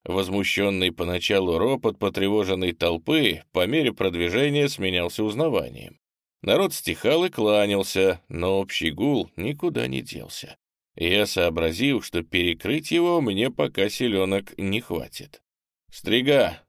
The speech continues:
а ну-ка свистни, чтоб все замолкли!" Вот если с кого соловья-разбойника и писали, так это со Стриги. Вложив два пальца в рот, Оболенский свистнул так пронзительно, что стоявшие рядом покачнулись.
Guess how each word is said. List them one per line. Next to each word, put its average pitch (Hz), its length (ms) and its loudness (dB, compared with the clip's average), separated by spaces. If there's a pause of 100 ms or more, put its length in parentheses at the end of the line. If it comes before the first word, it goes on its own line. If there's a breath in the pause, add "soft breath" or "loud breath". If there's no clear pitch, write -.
а 127 180 2
ну-ка 190 200 -2
свистни, 143 480 0
чтоб 92 240 -2
все 101 220 0
замолкли!" 87 680 -4 (520)
Вот 101 340 -4
если 98 360 2
с - 100 -6
кого 95 280 2
соловья-разбойника 87 1120 0
и 80 80 0
писали, 98 800 0
так 82 200 -6
это 160 160 -4
со 151 200 -2
Стриги. - 640 -12 (420)
Вложив 117 680 2
два 104 260 2
пальца 90 520 0
в 80 120 -10
рот, 147 500 0
Оболенский 131 800 2
свистнул 107 600 -2
так 120 240 0
пронзительно, - 880 -6 (380)
что - 280 -2
стоявшие 120 760 2
рядом 104 480 4
покачнулись. 82 1120 -4